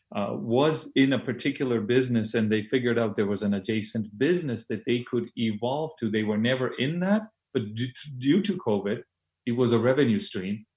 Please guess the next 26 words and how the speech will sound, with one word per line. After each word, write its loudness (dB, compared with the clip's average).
and 2
it 0
was 0
bringing -2
in 0
cash, -6
and -2
they 0
added 0
that -2
onto -4
it -10
and -2
moved -2
that 0
on, 2
and -2
it, -2
it -4
became 0
a -2
great 2
revenue 0
stream -8
for -10
them. -12